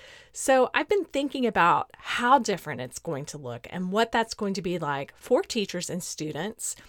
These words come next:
And one of the things that just keeps coming up over and over as I talk to people or as I watch and listen to the news, uncertainty, overwhelm,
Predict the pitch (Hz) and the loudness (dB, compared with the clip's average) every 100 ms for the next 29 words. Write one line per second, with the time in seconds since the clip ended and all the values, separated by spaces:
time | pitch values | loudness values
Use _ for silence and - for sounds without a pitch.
0 | - - _ _ 240 240 277 392 403 - | -20 -20 _ _ 4 6 6 4 2 4
1 | 240 233 233 220 - - - 202 214 - | 4 4 2 0 -4 -10 -6 0 0 0
2 | 226 - - - - 240 233 202 - 202 | -2 -2 -6 -8 -4 0 2 0 0 -2
3 | 202 208 - 185 170 160 156 - 165 175 | 0 -2 -2 -4 -2 -2 -2 -2 -2 -2
4 | 170 - - 180 185 190 - 247 262 247 | -4 -6 -6 -4 -2 -4 0 0 0 -4
5 | 208 185 160 160 165 160 180 180 185 185 | -6 -4 -4 -2 -4 -4 -2 0 0 0
6 | 185 - - - _ 220 226 240 233 220 | -4 -14 -20 -20 _ 4 4 2 0 0
7 | 214 214 226 - 220 220 226 165 156 170 | 0 0 -2 0 2 4 4 2 -2 -6
8 | - - - - _ _ _ _ _ 240 | -12 -18 -20 -20 _ _ _ _ _ 2
9 | 339 381 - 302 - 320 311 - 311 294 | 2 0 0 -2 -2 -4 -2 -2 -2 -2
10 | 294 - _ _ 240 269 262 262 226 214 | -6 -14 _ _ -4 -2 0 2 2 0
11 | 208 208 | 0 -2